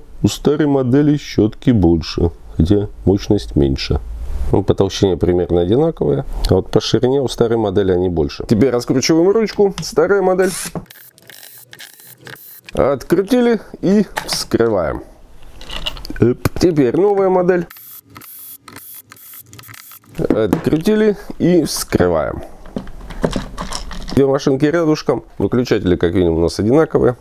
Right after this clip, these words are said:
Блоки плавного пуска. Я забыл вам сказать, в машинках у этих есть плавный пуск.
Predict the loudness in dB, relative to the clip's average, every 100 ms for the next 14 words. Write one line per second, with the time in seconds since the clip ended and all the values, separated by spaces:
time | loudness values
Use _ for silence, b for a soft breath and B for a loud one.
0 | -2 2 4 4 2 2 2 4 4 4
1 | 2 0 -2 0 -2 -2 -4 2 4 4
2 | 2 0 4 4 4 0 2 0 0 2
3 | 2 2 4 4 2 2 2 4 0 0
4 | -2